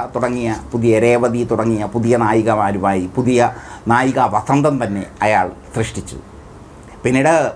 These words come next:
മോഹൻ്റെ വീഴ്ചയാണ് നമ്മൾ കണ്ടത്. മോഹന് എയ്ഡ്സ് രോഗമുണ്ടെന്ന് വാർത്ത വന്നു. എയ്ഡ്സ് രോഗിയാണ് മോഹനെന്നും സ്ത്രീലമ്പടനായ മോഹൻ എയ്ഡ്സ് രോഗിയായി മാറിയെന്നും ഒക്കെയുള്ള വാർത്ത.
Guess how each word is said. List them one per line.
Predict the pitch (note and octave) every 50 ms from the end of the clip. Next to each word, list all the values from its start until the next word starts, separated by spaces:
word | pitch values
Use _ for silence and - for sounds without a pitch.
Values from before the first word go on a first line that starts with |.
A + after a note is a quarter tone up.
| - B2
മോഹൻ്റെ | B2+ C3+ C#3 C#3+ D3 C#3+ D3 C#3+ B2+ - - - - A2
വീഴ്ചയാണ് | A#2 C3 C3+ C3+ - - E3 D#3 C3 A2 G#2 G2 E2 - - - -
നമ്മൾ | G#2 G#2 G#2 G#2+ G2+ F2
കണ്ടത്. | F2+ E2 D2+ D2 C#2+ C#2+ C#2 - - - - - - - - - - - - - G#2+
മോഹന് | B2+ C#3+ D3+ E3+ E3+ E3+ E3 D3+ C#3 C3+
എയ്ഡ്സ് | C#3+ D3+ C#3 C#3+ D#3+ E3
രോഗമുണ്ടെന്ന് | E3+ F3 E3 E3 E3 D#3 D3 C3+ C3+ C3 B2 G#2+ F#2+ - - - G#2
വാർത്ത | A2 A#2 B2 B2 - B2 F#2+
വന്നു. | D#2 D2 - - - - - - - - - - - A2
എയ്ഡ്സ് | C3+ D3 C#3+ C#3+ - F3+
രോഗിയാണ് | F3+ F3+ F3+ E3+ E3+ D#3+ D3+ C#3+ C#3+ C3 A2+ A2+ - A2+
മോഹനെന്നും | A#2+ C3 C3+ C#3 C#3+ C3+ C3+ C3 B2 A2 G2+ G2 - -
സ്ത്രീലമ്പടനായ | - - A#2+ C3 C#3+ D#3+ E3 F3+ E3+ F3 E3+ E3+ D#3+ D#3 D3+ D3 C#3 C3+ B2 - - - B2
മോഹൻ | A#2+ B2 B2 B2+ A2+ G#2 F#2+ - - - A2
എയ്ഡ്സ് | B2 B2+ A#2+ - C#3+ D#3
രോഗിയായി | D#3+ D#3 D3+ D3+ D3 C#3 C3 B2+ B2 A2+ G#2+ - A#2
മാറിയെന്നും | A#2 A#2 A#2+ A#2+ A#2+ A#2 G#2+ G#2 G2 F2+ F2+ - - - - - G#2 G2
ഒക്കെയുള്ള | - - C3 A#2 G2+ G2 F2+ D#2+ - - - - - G#2+
വാർത്ത. | G#2+ G2+ F#2+ - -